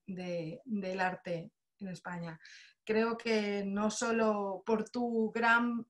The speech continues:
valía que la tienes y evidentemente,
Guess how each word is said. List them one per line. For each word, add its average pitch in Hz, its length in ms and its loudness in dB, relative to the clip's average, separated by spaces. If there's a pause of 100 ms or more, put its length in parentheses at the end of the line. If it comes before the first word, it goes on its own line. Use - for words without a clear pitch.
(240)
valía 208 580 0
que 202 340 -8
la 185 200 -6
tienes 220 460 2
y 180 220 -8
evidentemente, 196 880 -6